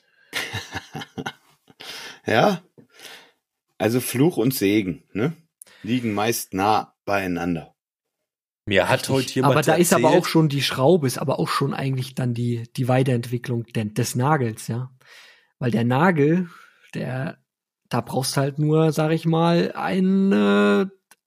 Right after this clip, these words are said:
Speaker 3: harten,
Speaker 2: Zimmermannshammer.
Speaker 3: schweren Gegenstand. Ja, zur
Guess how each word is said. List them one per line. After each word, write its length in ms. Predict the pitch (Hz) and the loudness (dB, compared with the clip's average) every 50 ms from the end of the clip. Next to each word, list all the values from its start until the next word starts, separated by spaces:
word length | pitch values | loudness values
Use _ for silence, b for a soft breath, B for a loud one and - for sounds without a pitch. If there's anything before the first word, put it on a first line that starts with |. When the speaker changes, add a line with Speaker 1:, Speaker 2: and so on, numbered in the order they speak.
| _ - | _ -6
Speaker 3:
harten, 580 | 151 165 160 170 175 175 - 185 175 170 170 | -2 2 2 2 0 0 -2 -2 0 0 0
Speaker 2:
Zimmermannshammer. 680 | 170 - 123 113 - 196 - 92 87 80 78 85 98 92 | 0 2 2 4 4 4 4 2 2 2 2 2 2 4
Speaker 3:
schweren 40 | 92 92 98 | 4 4 4
Gegenstand. 580 | - 190 147 - - - 123 117 117 - - - _ _ _ _ _ _ _ _ _ _ _ _ _ _ _ _ _ _ _ _ | 4 2 -2 -2 -2 -4 -4 -6 -6 -8 -10 -16 _ _ _ _ _ _ _ _ _ _ _ _ _ _ _ _ _ _ _ _
Ja, 160 | - 98 101 - - | -14 -12 -12 -10 -12
zur 220 | - - - - | -12 -10 -6 -4